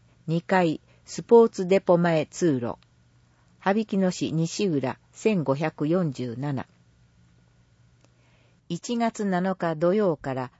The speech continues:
九日月曜祝日。十三日金曜から十五日日曜。二十日金曜から二十二日日曜。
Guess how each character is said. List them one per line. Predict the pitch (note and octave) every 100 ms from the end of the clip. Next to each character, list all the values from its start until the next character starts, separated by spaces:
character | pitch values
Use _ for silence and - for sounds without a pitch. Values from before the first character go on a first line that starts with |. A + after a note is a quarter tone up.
| _ _
九 | - E3+ G#3+
日 | G3 F3+ D#3+ D3+ -
月 | D#3 - A3+
曜 | A3 E3+ B2
祝 | - C#3+ -
日。 | D#3 C#3 - - - _ _ _ _ _ _ _ -
十 | G#3+ A#3+
三 | - A3+ G#3
日 | D3 C3+ C3 A#2+
金 | - F#3+ G3+
曜 | F#3+ C#3
か | - C3
ら | B2 - _ _
十 | E3 G#3 A3
五 | G#3 F#3+
日 | C#3+ - B2 - -
日 | D3+ - - F3
曜。 | C#3+ A2 - _ _ _ _ _ _ _ _
二 | - F3+
十 | - G3+
日 | G#3 F#3 -
金 | G#3+ A3+
曜 | A3+ E3+
か | - C3
ら | B2+ - _ -
二 | G#3+
十 | G#3+ F3+ C#3+
二 | D3+ F3
日 | C#3 - C3 - -
日 | D3+ - - F3
曜。 | D3 A#2+